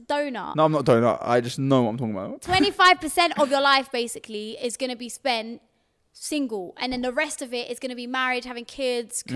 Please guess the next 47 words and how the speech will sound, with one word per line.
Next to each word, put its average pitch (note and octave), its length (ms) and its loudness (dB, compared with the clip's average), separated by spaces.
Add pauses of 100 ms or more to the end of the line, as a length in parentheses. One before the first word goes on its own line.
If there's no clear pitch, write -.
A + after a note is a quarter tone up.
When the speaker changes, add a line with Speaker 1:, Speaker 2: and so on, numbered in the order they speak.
Speaker 1:
cooking, A#3+ 240 -8
cleaning, C4 280 -10
all D#4 260 -4
of C4 80 -2
that. B3+ 140 -4
Like, A#3 160 -2 (560)
enjoy F4 540 -2
this D4 300 -10
phase. A3 640 -8 (280)
And C4 120 -6
I C#4 60 -6
say F4 340 -4
that, A#3 380 -8
but - 100 -10
if - 120 -14
anyone D#4+ 260 -2
wants C#4+ 160 -8
to C4+ 60 -12
marry C4+ 240 -4
me, A#3 120 -12
then A3 140 -14
please C#4 340 -8
D F#3 140 -4
M G3 120 4
me, A3 60 -8
'cause A3+ 340 6
I A3+ 100 6
need B3 200 4
to C4 60 -6
have G#3+ 240 2
Speaker 2:
<laughs> G3+ 60 -6
Speaker 1:
children. G#3 360 -2 (280)
No. B3+ 120 0
Speaker 2:
Yeah, F3 160 6
I F#3 80 10
can't F3 240 4
lie F3 120 8
to B2+ 180 -2
you. A2 120 2
You B2+ 140 0
know E3+ 120 4
how, E3 180 4
like, C3 140 2
I - 60 0
was B2 140 0
so C3+ 200 4
set, B2 420 2